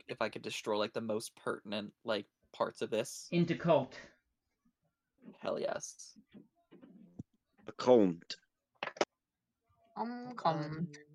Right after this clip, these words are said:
Speaker 1: uh, four successes.
Speaker 2: Yeah, you're able to, you know, some sacred geometry stuff, and you're able to, like, triangulate,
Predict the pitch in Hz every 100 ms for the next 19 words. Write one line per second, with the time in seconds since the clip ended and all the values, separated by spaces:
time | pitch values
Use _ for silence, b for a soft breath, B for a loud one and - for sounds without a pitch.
0 | _ _ _ - 147 135 143 - 151 147
1 | - 92 - 107 - - _ _ 143 160
2 | 156 160 202 185 185 139 117 - - 180
3 | 220 190 160 151 131 143 135 143 123 123
4 | 120 123 - 127 - 139 120 135 127 127
5 | 120 117 104 - 113 117 117 120 117 113
6 | 117 -